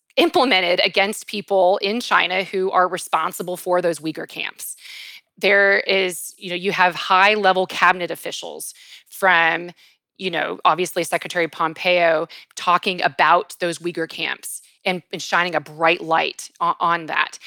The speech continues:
And the reason that's important, of course, is not merely for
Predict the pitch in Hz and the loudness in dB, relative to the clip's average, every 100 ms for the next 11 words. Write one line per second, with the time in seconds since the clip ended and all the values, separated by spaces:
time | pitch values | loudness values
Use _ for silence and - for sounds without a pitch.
0 | - 214 214 302 359 277 226 - 196 - | -8 -2 0 0 0 0 -2 -2 -8 -6
1 | 180 175 - 170 165 170 214 214 170 185 | -6 -8 -10 -10 -8 -8 -4 -4 -6 -6
2 | 190 190 180 175 | -4 -4 -4 -2